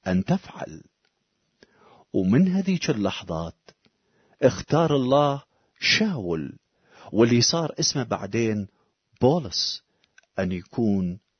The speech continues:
رسول الأمم، حتى يكرز برسالة الخلاص من الخطية لكل العالم. هذا النور الإلهي العجيب غير كيان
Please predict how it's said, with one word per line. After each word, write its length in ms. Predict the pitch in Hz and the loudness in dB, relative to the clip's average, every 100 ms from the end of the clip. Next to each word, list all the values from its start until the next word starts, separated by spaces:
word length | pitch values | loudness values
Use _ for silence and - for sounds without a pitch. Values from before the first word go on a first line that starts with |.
| _ | _
رسول 480 | 110 98 - 180 107 | -2 -2 -2 -4 -6
الأمم، 580 | 78 - 87 78 73 - _ _ _ _ _ - | -10 -10 -10 -10 -12 -16 _ _ _ _ _ -4
حتى 300 | 143 - 120 | -4 2 2
يكرز 580 | 139 - 185 156 139 - - - | 2 0 0 0 -2 -6 -8 -4
برسالة 640 | 123 120 113 170 196 170 - | 0 2 2 0 -2 -4 -8
الخلاص 840 | 147 - 143 120 113 107 - - - - | -8 -4 -2 0 0 -2 -4 -6 -8 -6
من 200 | 107 107 | -2 -2
الخطية 760 | 101 - 110 135 120 107 101 - _ _ - | -4 -4 -6 -4 -4 -2 -4 -8 _ _ -8
لكل 540 | 95 92 - - 233 | -4 -6 -6 -4 -2
العالم. 520 | 143 - 76 71 - - _ _ _ _ _ _ _ _ _ _ - | -4 -8 -14 -16 -16 -20 _ _ _ _ _ _ _ _ _ _ -12
هذا 280 | - 113 165 | -2 2 4
النور 320 | 160 180 196 | 4 4 2
الإلهي 640 | 185 - 175 143 160 214 214 | 0 -2 2 4 6 4 0
العجيب 720 | 190 - 143 120 117 95 - _ _ _ _ _ - - - | -2 0 -2 -2 -4 -4 -8 _ _ _ _ _ -20 -20 -10
غير 540 | 101 139 202 190 180 156 | 0 2 4 2 0 -2
كيان 720 | - 160 151 147 139 131 | -2 0 0 0 -2 -4